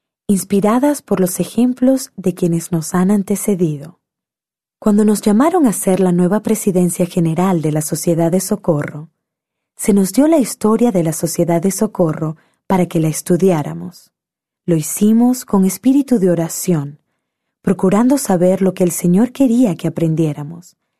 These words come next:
y que luego hiciéramos como resultado de dicho estudio. Nuestra investigación dejó ver un valioso legado en el poder espiritual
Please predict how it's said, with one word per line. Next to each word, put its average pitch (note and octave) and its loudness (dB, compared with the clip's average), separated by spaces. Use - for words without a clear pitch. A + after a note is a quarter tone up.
y G3 0
que - 0
luego F3 2
hiciéramos F#3+ 0
como E3 0
resultado E3 0
de D#3 0
dicho D3+ -6
estudio. E3 -4
Nuestra A#3 2
investigación A3 0
dejó A3+ 0
ver G3+ 2
un F#3+ 4
valioso F3 0
legado E3+ -2
en F3+ 4
el E3 2
poder F3 2
espiritual F#3 -2